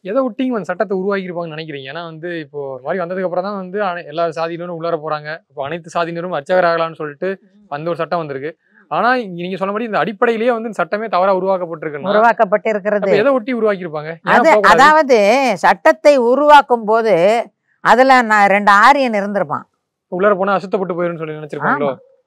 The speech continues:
Speaker 1: இவங்க, இவங்க
Speaker 2: அதுல
Speaker 1: கோயிலுக்குள்ள
Speaker 2: ரெண்டு
Speaker 1: போனா
Speaker 2: ஆரியன்
Speaker 1: அசுத்தப்பட்டு
Speaker 2: உள்ள
Speaker 1: போயிருவாங்க.
Speaker 2: இருந்திருப்பான். இப்ப ஸ்ரீரங்கம் கோயில்ல இந்த துலுக்க நாச்சியார்னு ஒரு சன்னிதியே இருக்கு. இப்ப என்ன பண்ண போறாங்க? அதை என்ன பண்ணுவாங்க? இப்ப இந்து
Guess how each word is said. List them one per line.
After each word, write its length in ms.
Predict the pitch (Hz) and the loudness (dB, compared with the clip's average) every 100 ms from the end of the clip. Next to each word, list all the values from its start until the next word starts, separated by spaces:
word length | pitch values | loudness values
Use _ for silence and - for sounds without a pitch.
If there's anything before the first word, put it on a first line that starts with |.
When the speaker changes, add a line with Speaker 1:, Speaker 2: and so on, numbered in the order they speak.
| _ | _
Speaker 1:
இவங்க, 180 | 160 160 | -8 -4
இவங்க 180 | 156 156 | -4 -2
Speaker 2:
அதுல 180 | 202 240 | 0 4
Speaker 1:
கோயிலுக்குள்ள 160 | 247 226 | 4 4
Speaker 2:
ரெண்டு 140 | 226 | 2
Speaker 1:
போனா 240 | 214 185 226 | 2 4 4
Speaker 2:
ஆரியன் 320 | 262 277 254 | 4 2 0
Speaker 1:
அசுத்தப்பட்டு 80 | 220 | -2
Speaker 2:
உள்ள 140 | 226 | 2
Speaker 1:
போயிருவாங்க. 100 | 233 | 2
Speaker 2:
இருந்திருப்பான். 440 | 208 202 180 156 139 | 2 -4 -4 -6 -2
இப்ப 340 | 190 185 220 - | 2 2 2 -2
ஸ்ரீரங்கம் 580 | 254 294 285 254 233 202 | -6 -6 -8 -8 -8 -4
கோயில்ல 380 | 226 220 202 190 156 208 _ _ _ _ _ - | -2 -2 -2 0 0 -4 _ _ _ _ _ -4
இந்த 100 | 214 254 | -2 0
துலுக்க 320 | 294 - 294 | 0 2 2
நாச்சியார்னு 560 | 262 247 240 226 240 240 | 2 0 4 4 4 0
ஒரு 80 | 202 - | 0 0
சன்னிதியே 400 | 208 233 208 214 | 0 0 0 0
இருக்கு. 200 | 175 143 - - | 0 -6 -14 -6
இப்ப 100 | 220 | -4
என்ன 100 | 214 277 | 0 0
பண்ண 120 | 254 214 | 0 0
போறாங்க? 280 | 185 170 160 156 156 _ _ _ _ _ _ _ _ _ _ _ _ _ _ _ - | 0 -2 -2 -8 -10 _ _ _ _ _ _ _ _ _ _ _ _ _ _ _ -6
அதை 160 | 208 240 | 0 2
என்ன 120 | 247 277 | 2 0
பண்ணுவாங்க? 380 | 269 254 247 233 233 220 _ _ _ _ _ _ _ _ _ _ _ _ _ _ _ _ _ _ | 0 -2 -2 -2 -4 -4 _ _ _ _ _ _ _ _ _ _ _ _ _ _ _ _ _ _
இப்ப 140 | 220 220 | -2 0
இந்து 220 | 240 269 | 0 -2